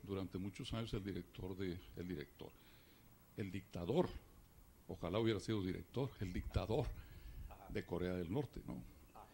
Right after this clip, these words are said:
Que no es precisamente el modelo al que yo aspiraría como, ni como dirigente ni como país, muchísimo menos como país. Entonces creo que todavía en ese sentido, eh,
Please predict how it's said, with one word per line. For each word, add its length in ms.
Que 140
no 140
es 60
precisamente 1200
el 120
modelo 400
al 140
que 140
yo 160
aspiraría 640
como, 400
ni 140
como 240
dirigente 480
ni 100
como 280
país, 540
muchísimo 560
menos 320
como 220
país. 420
Entonces 220
creo 360
que 80
todavía 460
en 100
ese 200
sentido, 600
eh, 260